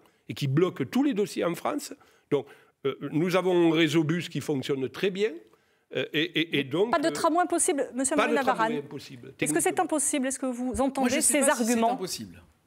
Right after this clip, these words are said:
Speaker 3: Ce que je sais, c'est que monsieur Falco, président du Conseil général, a financé en partie le tramway de mille neuf cent quatre-vingt-dix-huit à deux mille six. Puisque vous n'étiez plus président du Conseil général, mais vous êtes devenu après maire de Toulon,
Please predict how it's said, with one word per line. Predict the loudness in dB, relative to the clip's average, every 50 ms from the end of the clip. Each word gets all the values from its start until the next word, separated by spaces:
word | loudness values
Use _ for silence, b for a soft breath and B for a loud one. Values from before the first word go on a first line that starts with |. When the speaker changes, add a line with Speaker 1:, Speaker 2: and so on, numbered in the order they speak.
| _ _
Speaker 3:
Ce | -2 2 2 4
que | 4 4 4
je | 4 4 4
sais, | 4 2 2 2 2 2 2 0
c'est | 0 0 0 -2
que | 0 0 2 2 2 2 2 0
monsieur | 0 0 0 0 -2 -4
Falco, | -2 0 -2 -2 0 2 2 2 2 0 -2 -4
président | -2 0 2 2 2 2 2 2 2
du | 2 0
Conseil | -2 -2 -2 -2 -2 -2
général, | -2 -2 0 0 0 0 2 0 0 0 -4 -8 -12 _ _ _ _ _ -2
a | -2 0
financé | 2 0 0 2 2 0 0 0 0
en | 0 0
partie | -2 -4 -6 -4 -4 -2 0 0 0 0 -4 -6
le | -2 0 0 0
tramway | 0 0 0 2 2 2 2 2 0 -2 -4
de | -4 -2 0 2
mille | 4 4
neuf | 4 2 2
cent | 0 -2 0
quatre-vingt-dix-huit | 0 -2 -4 -2 -2 -2 -2 -2 -2 -2 -2 -2 -2 -2 -2 -6 -12 -16 b b b b b b b _ -4
à | -2 -2
deux | -2 -2
mille | -4 -4 -4 -4
six. | -4 -4 -4 -4 -4 -6 -6 -8 -10 _ _ _ _ _
Puisque | -8 -8 -2 0 0
vous | 0 0 0 -2
n'étiez | -4 -4 -4 -6 -6
plus | -4 -4 -4
président | -2 -2 -2 0
du | -2 -2
Conseil | -2 -2 -4 -4 -4 -4
général, | -2 -2 0 0 0 0
mais | 0
vous | 0 0 -2
êtes | -2
devenu | -2 -2 -2 0 0
après | 0 -2 -2 -2 -2
maire | 0 0 -2 0
de | -2 -2
Toulon, | -2 0 0 2 2 0 0